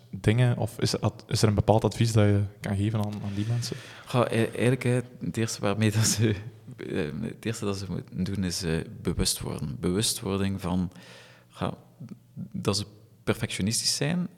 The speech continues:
Speaker 2: en, ehm, dat daardoor ook projecten of doelen, eh, minder snel vooruitgang boeken. Ik kan nu niet zeggen dat,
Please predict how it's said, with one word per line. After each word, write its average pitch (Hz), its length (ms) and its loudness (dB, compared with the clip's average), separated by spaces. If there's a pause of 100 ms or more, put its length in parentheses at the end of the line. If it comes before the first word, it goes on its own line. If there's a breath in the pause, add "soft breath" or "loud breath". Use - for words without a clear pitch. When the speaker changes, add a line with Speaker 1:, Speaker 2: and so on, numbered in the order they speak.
(140)
Speaker 2:
en, 101 680 0 (100)
ehm, 90 360 -2 (600)
dat 107 300 0
daardoor 110 340 4
ook 127 180 -2 (220)
projecten 104 500 0
of 104 100 -8
doelen, 123 400 -2 (720 loud breath)
eh, 101 280 0
minder 113 320 4
snel 110 380 0
vooruitgang 98 580 0
boeken. 82 220 -2
Ik - 60 -8 (300)
kan 123 140 0
nu 123 80 2
niet 131 140 2
zeggen 123 220 2
dat, 101 340 0